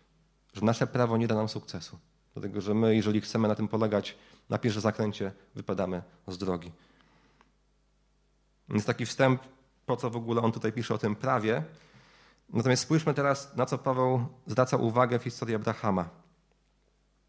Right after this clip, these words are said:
Napisał, że Abraham miał dwóch synów. I oczywiście Paweł wiedział, że Abraham miał więcej niż dwóch synów w sumie. Jeżeli znamy historię, to po śmierci Sary Abraham ożenił się jeszcze z Keturą, z którą miał jeszcze sześciu synów.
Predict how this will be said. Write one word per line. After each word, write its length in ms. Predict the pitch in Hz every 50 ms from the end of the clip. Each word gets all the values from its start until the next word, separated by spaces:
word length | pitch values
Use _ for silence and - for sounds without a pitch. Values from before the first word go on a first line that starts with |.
| - - _ _ _ _ _ _ _ - - _ -
Napisał, 400 | 120 113 - 160 160 - 135 123
że 100 | 117 -
Abraham 380 | 113 117 131 131 - 135 123
miał 140 | 123 120 117
dwóch 240 | 110 110 123 127 -
synów. 460 | - - 107 92 92 147 160 - - - - - - - - - - - - _ _ _ _ _ _ _ _ _ _ _ _ _ _ _ _ _ - - _ _
I 120 | 120 113
oczywiście 320 | 110 - 110 110 - - 120
Paweł 240 | - 107 107 110 101
wiedział, 300 | 113 113 101 101 95 92
że 140 | 90 95
Abraham 380 | 90 90 95 92 - - 92 92
miał 140 | 92 92 90
więcej 300 | 98 95 95 - - 92
niż 100 | 92 92
dwóch 180 | 95 95 95
synów 280 | - - 107 95 90 -
w 100 | - -
sumie. 400 | - - 107 98 95 98 117 127 117 - - _ _ - - _ _ _ _ - - - - - - - -
Jeżeli 320 | - 95 90 - 101 98 98
znamy 240 | - 107 101 101
historię, 400 | 98 - - - - 110 110 110
to 280 | 98 - 101 95 95 - - - - - - - - - _ _ _ _
po 100 | - 113
śmierci 340 | 107 - 113 120 113 - 117
Sary 520 | 101 - 135 127 123 120 117 113 113 117 -
Abraham 420 | - 107 104 110 113 - 120 110 107
ożenił 320 | 104 - 120 110 110 107
się 120 | - - 104
jeszcze 220 | 101 - - 107
z 80 | - -
Keturą, 440 | - 110 - - 131 127 120 110
z 100 | 107 -
którą 140 | - - 104
miał 80 | 101 101
jeszcze 240 | 104 104 - - 110
sześciu 300 | - 110 - - - 104
synów. 480 | - - 147 120 123 165 165 - -